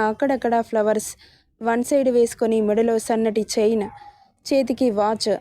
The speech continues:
చాలా సింపుల్గా లోపలికొస్తున్న గీతని చూసి కళ్ళు చిన్నవి చేశాడు. "ఎవరమ్మా నువ్వు?" అని అడిగింది కుసుమ.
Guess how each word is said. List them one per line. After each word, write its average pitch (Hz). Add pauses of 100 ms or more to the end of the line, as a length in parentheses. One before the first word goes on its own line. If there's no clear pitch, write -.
(160)
చాలా 262
సింపుల్గా 247 (300)
లోపలికొస్తున్న 233
గీతని 214
చూసి 220 (540)
కళ్ళు 262
చిన్నవి 247
చేశాడు. 214 (680)
"ఎవరమ్మా 247
నువ్వు?" 240 (420)
అని 240
అడిగింది 233
కుసుమ. 226